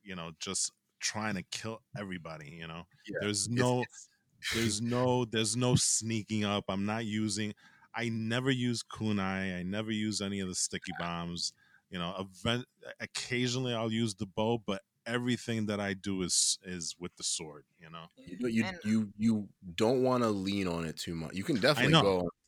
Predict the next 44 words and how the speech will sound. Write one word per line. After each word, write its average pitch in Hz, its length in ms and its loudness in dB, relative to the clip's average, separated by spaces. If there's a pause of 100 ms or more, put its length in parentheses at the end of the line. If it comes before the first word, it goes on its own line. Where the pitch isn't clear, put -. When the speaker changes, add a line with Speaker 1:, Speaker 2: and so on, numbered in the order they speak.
(140)
Speaker 1:
And 117 140 4
Speaker 2:
sword 95 180 6
Speaker 1:
that's - 20 -2
what 123 100 2
I'm 101 120 -2
Speaker 2:
because 123 120 -4
Speaker 1:
saying. 107 240 0
I, 95 100 -12 (320)
I 98 80 -6
think 107 240 -6
I 113 80 0
need 113 220 -2
to 104 100 -2
diversify 98 680 0
a 90 80 -2
little 107 220 0
bit 92 180 -2
because 90 540 -4 (640)
I 95 140 -2
have, 117 400 -2
Speaker 2:
Right. 76 80 0 (260)
Speaker 1:
I'm 113 280 0
playing 135 680 2
Legends 139 600 2 (200)
very 107 420 0
much 123 320 -2
the 104 80 -6
same 110 380 0
way 107 180 2
that 95 200 0
I 92 100 0 (120)
play, 101 280 -8
I'm 90 220 -8
playing 98 320 -4
the 87 80 -6
single 95 420 0
player 85 340 -2
campaign. 76 680 -6 (580)
And 92 140 0
Speaker 2:
Can't 95 100 -4
do 98 140 -2
Speaker 1:
I'm 104 80 -4
Speaker 2:
that. 98 180 -6
Speaker 1:
realizing, 98 840 2